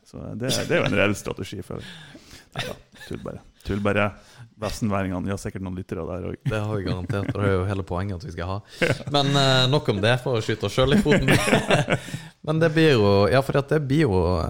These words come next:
Speaker 2: en, en veldig kul greie å gjøre, og interessant å følge med på, for jeg synes det har skjedd mye bare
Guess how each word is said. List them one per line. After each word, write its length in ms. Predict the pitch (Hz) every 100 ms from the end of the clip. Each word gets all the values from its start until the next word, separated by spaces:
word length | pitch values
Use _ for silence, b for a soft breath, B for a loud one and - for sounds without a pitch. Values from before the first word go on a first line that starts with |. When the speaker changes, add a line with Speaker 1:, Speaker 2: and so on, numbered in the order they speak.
| - -
Speaker 2:
en, 160 | 101 95 87 - -
en 160 | 107 101 95 95 - _ _ _ _ _ _ _ _ _ _ _ _ _ 110
veldig 240 | 117 123 -
kul 480 | - 156 117 87 82
greie 380 | 85 82 90 104
å 100 | 98
gjøre, 380 | 107 123 101
og 240 | - 92 92
interessant 480 | 101 101 - 110 -
å 80 | 95
følge 220 | 90 87
med 240 | 92 120 127
på, 100 | 92
for 100 | -
jeg 160 | 120
synes 200 | 131 143
det 100 | -
har 80 | 87
skjedd 220 | - 90 85
mye 220 | 85 90
bare 340 | 87 85 82